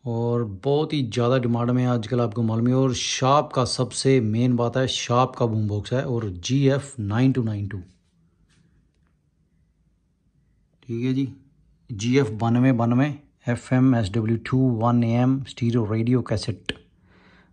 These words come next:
और ये इसका reset counter है, और यहाँ पे इसका phono, ठीक है जी, ground, इसमें record player भी लग जाएगा, और speaker देख लो क्या बात है। I think आठ inch का होना है, या maybe छः का होना है, may-, I think आठ का ही लग रहा है।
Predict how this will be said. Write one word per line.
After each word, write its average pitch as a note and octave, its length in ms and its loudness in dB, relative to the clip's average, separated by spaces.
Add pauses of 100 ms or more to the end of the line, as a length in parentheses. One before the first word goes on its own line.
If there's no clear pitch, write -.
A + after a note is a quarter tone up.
(120)
और A2 140 -2
ये B2+ 180 4
इसका C3 260 2
reset A#2+ 280 0
counter C#3 300 4
है, C#3+ 160 4
और A#2+ 200 -2
यहाँ A#2 360 2
पे C#3 240 0
इसका B2+ 840 -4 (500)
phono, C#3 540 6 (1500)
ठीक B2+ 220 -2
है C#3+ 80 4
जी, C#3+ 80 2
ground, A2 460 0 (180)
इसमें A#2+ 200 0
record A2+ 280 -2
player B2 180 0
भी B2+ 100 2
लग A#2+ 80 0
जाएगा, C3 200 0
और C3+ 60 2
speaker B2 440 -6
देख A2+ 220 -4
लो A2+ 100 -4 (160)
क्या G#2+ 260 -4
बात G2+ 320 -6
है। G#2 160 -10 (600)
I A2 80 -6
think A2+ 200 -4
आठ A2 280 -6
inch A2+ 180 -4
का A#2 100 -4
होना A2 180 -4
है, A#2+ 100 -2
या A#2 100 -4 (300)
maybe G#2 280 -8
छः G#2+ 260 -6
का A2+ 80 -6
होना A2+ 180 -4
है, G#2+ 100 -8
may-, A#2 420 -8
I A2+ 140 -8
think A#2 140 -2
आठ A#2 220 -2
का A#2+ 120 -8
ही A2 60 -6
लग G#2 100 -8
रहा A#2 140 -6
है। - 80 -16